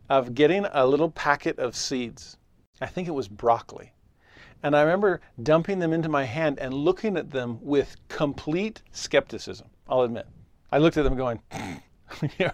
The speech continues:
right." See, I don't have a green thumb. I'd never grown anything. I mean, I barely know how to even cook anything or bake anything. To me, cakes come out of boxes, and that's cooking. When I see somebody actually pulling out flour, it's like, "Whoa,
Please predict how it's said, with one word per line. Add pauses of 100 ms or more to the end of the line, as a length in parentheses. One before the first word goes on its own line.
right." (440)
See,
I
don't
have
a
green
thumb. (540)
I'd
never
grown
anything. (640)
I
mean, (340)
I
barely
know
how
to
even
cook
anything
or
bake
anything. (520)
To
me,
cakes
come
out
of
boxes, (300)
and
that's
cooking. (480)
When
I
see
somebody
actually
pulling
out
flour,
it's
like,
"Whoa,